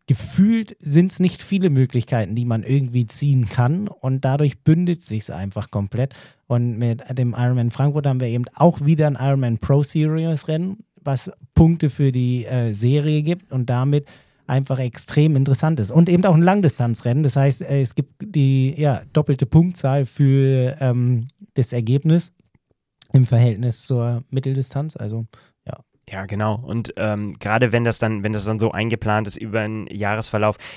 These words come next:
Speaker 2: glaube ich auch tatsächlich, dass viele Athleten dieses Jahr gedacht haben, so als sie dann auf die Endabrechnung der, äh, der Ironman Pro Series geguckt haben und auf diesen zweihunderttausend Dollar Scheck, haben dann gedacht so,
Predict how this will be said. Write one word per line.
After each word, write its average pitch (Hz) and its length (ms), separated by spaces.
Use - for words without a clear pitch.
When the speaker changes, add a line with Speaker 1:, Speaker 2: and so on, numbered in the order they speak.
Speaker 2:
glaube - 220
ich - 120
auch 107 100
tatsächlich, 110 420
dass - 300
viele - 840
Athleten 120 420
dieses 107 300
Jahr 107 160
gedacht 107 340
haben, 104 240
so 107 160
als - 180
sie 113 80
dann 107 220
auf 104 160
die - 280
Endabrechnung 107 1000
der, 104 420
äh, 95 420
der 101 280
Ironman 110 220
Pro 117 220
Series 110 380
geguckt 110 360
haben 107 160
und 107 100
auf 101 120
diesen 104 240
zweihunderttausend 110 800
Dollar 107 240
Scheck, - 240
haben 110 100
dann 104 120
gedacht 92 180
so, 90 100